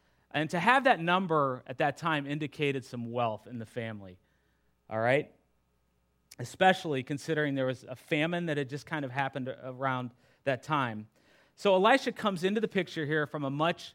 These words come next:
different place than Elijah. It's kind of a normal introduction. Here's a family, here's a guy working, versus Elijah, who kind of comes,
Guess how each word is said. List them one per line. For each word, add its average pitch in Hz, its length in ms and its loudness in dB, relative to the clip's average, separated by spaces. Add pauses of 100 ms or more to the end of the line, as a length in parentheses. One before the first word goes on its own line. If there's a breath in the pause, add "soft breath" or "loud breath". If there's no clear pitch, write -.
(280)
different 175 440 0 (180)
place - 680 -6 (500)
than 127 240 0
Elijah. 117 720 -2 (380)
It's 120 120 -12
kind 175 200 4
of 175 60 2
a 185 40 0
normal 185 420 4
introduction. 135 540 -4
Here's 131 220 -6
a 175 60 -6
family, 190 440 -2
here's 139 160 -4
a 151 60 -6
guy 165 180 4
working, 165 500 -2 (600 soft breath)
versus 135 320 -6
Elijah, 180 460 6
who 143 120 -6
kind 139 220 -6
of 127 60 -10
comes, 160 480 -8